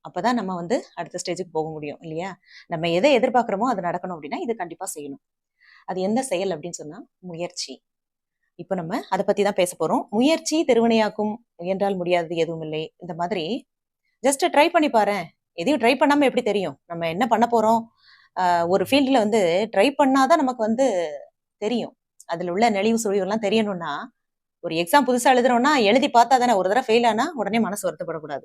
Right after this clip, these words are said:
திரும்ப முயற்சி பண்ணணும். அது என்ன ஃபார்மேட்ல இருக்கு நம்ம அப்ப தெரிஞ்சுக்கலாம்ல. So அதே மாதிரி ஒரு பிசினஸ் ஸ்டார்ட் பண்றோம். ஆ, நம்ம அது வந்து ஃபர்ஸ்ட் லாஸ் ஆனா கூட,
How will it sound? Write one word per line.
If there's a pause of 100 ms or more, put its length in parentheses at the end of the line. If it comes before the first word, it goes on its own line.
(140)
திரும்ப
முயற்சி
பண்ணணும்.
அது
என்ன
ஃபார்மேட்ல
இருக்கு
நம்ம
அப்ப
தெரிஞ்சுக்கலாம்ல. (360)
So
அதே
மாதிரி
ஒரு
பிசினஸ்
ஸ்டார்ட்
பண்றோம். (360)
ஆ,
நம்ம
அது
வந்து
ஃபர்ஸ்ட்
லாஸ்
ஆனா
கூட,